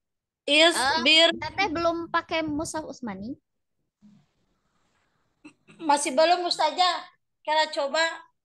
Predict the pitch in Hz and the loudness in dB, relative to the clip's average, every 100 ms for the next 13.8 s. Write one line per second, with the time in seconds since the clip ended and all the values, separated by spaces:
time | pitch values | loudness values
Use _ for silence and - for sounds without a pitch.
0 | _ _ 254 269 277 294 285 349 415 - | _ _ -14 -14 -6 -4 -4 -6 -10 -12
1 | 285 175 _ _ _ _ _ 339 320 302 | -12 -14 _ _ _ _ _ -6 -4 -2
2 | 392 480 440 392 453 440 494 494 466 494 | 0 0 0 -2 -2 -2 -2 -2 -2 -2
3 | - 508 - 480 440 453 480 480 453 453 | -2 -6 -4 -6 -4 -4 -2 -2 -2 -2
4 | 440 453 440 440 427 392 381 403 466 _ | -2 -4 -4 -8 -8 -6 -4 -4 -8 _
5 | _ _ _ - _ _ _ 320 339 370 | _ _ _ -20 _ _ _ 0 2 6
6 | 370 359 359 427 - 427 311 - - 370 | 6 8 6 6 4 4 2 -2 -12 -6
7 | 403 453 415 392 _ 302 392 392 381 381 | 0 2 2 -2 _ -2 2 4 4 2
8 | 453 453 381 - 302 403 453 427 349 349 | 2 2 0 0 2 2 2 2 0 2
9 | 349 339 403 415 480 - _ _ _ _ | 0 0 0 0 -2 -10 _ _ _ _
10 | _ 302 330 311 381 370 359 302 330 349 | _ -18 -4 -2 0 0 -2 -2 -2 -2
11 | 349 349 349 294 233 240 285 - 349 330 | -2 -2 -2 -6 -6 -4 -4 -4 -4 -4
12 | 285 247 240 240 247 254 - 226 226 _ | -4 -6 -8 -8 -6 -8 -10 -10 -10 _
13 | 240 233 226 214 220 220 - | -10 -8 -8 -8 -8 -10 -12